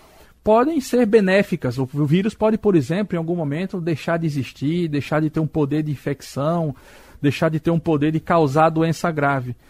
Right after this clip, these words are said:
A gente queria que isso acontecesse com o novo coronavírus, mas o que tem acontecido, e essas variantes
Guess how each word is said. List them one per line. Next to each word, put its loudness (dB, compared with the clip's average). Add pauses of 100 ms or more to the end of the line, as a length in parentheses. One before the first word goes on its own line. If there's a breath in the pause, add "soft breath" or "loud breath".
(360 soft breath)
A -2
gente 2
queria 4
que -2
isso 4
acontecesse 0
com -4
o 0
novo 0
coronavírus, -2
mas -2
o -2
que -10
tem 0
acontecido, -2 (680 soft breath)
e 4
essas 2
variantes 2